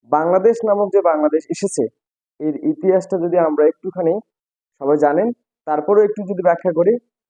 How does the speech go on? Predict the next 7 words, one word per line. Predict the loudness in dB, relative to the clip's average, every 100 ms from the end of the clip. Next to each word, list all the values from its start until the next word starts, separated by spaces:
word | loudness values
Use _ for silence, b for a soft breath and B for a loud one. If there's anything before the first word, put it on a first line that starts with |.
| -8
এর | -8 0
পরবর্তীতে | 2 2 0 0 2
এসে | 2 2 0
আমরা | 0 0 0
এই |
ব্যাখ্যাগুলোর | 2 -2 -2 -2 -2 -2 _ _ _ _ _
আমরা | -2 0 2